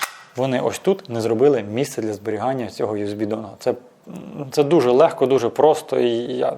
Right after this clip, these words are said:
я просто не розумію, чому, чому так. Тому що у мене дві миші, і щоб ви зрозуміли, один U S B донгл я знайти не можу. Все ж таки за кілька років я десь його засуну.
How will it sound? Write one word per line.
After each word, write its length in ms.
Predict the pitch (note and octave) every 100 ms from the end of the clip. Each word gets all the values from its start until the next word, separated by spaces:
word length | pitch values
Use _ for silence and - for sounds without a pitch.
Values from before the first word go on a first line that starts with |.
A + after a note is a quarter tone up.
| C3+
я 60 |
просто 300 | B2+ B2 -
не 80 | A2+
розумію, 400 | A#2+ A#2 C3 B2
чому, 380 | - A#2+ A#2 A#2 - - - -
чому 260 | - A#2 A2+
так. 240 | - -
Тому 180 | - B2+
що 220 | - B2+ - - -
у 80 | B2+
мене 220 | C3 B2+
дві 200 | A2+ B2+
миші, 340 | C3+ F#3+ F3 A#2+
і 40 |
щоб 160 | - A#2
ви 80 | A2+
зрозуміли, 580 | A#2 A#2 B2+ F3+ C3+ - -
один 340 | C#3+ A#2 C3+ F#3+
U 120 | F3+
S 100 | C3
B 100 | B2+
донгл 300 | B2+ G#2 G2+
я 120 | A2+
знайти 260 | C3+ A#2+ A#2+
не 100 | C#3
можу. 260 | G#2+ F#2 - _ - _ -
Все 140 | B2
ж 60 | A#2+
таки 180 | -
за 80 | A2
кілька 300 | A#2+ A#2+ A#2
років 280 | A#2+ - A#2+
я 80 | A2
десь 220 | A#2+ A#2+
його 640 | G#2+ A#2 A#2 B2+ G#2 G#2 - - C3
засуну. 540 | A2 A2+ - A#2+